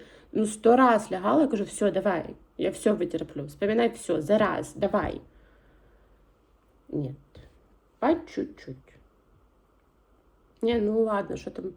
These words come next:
поч-, <laughs> мо-, може, просто я насправді зараз би і не витерпіла. Може, я так, е, експромтом.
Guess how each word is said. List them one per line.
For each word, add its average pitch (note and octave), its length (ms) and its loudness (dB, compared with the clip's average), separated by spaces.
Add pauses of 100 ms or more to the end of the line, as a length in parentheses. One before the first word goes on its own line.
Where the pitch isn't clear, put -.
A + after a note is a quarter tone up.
(120)
поч-, - 380 -2
<laughs> - 20 -4
мо-, - 200 0 (320)
може, A#3 240 4
просто D4 280 4
я C4 80 2
насправді A#3 500 -2
зараз A3 340 0
би G#3+ 100 0
і G#3 40 0
не G3+ 120 0
витерпіла. F3 680 -6 (720)
Може, G#3 280 0
я G#3+ 100 0
так, G3 380 -4
е, F3+ 680 -6
експромтом. - 760 -6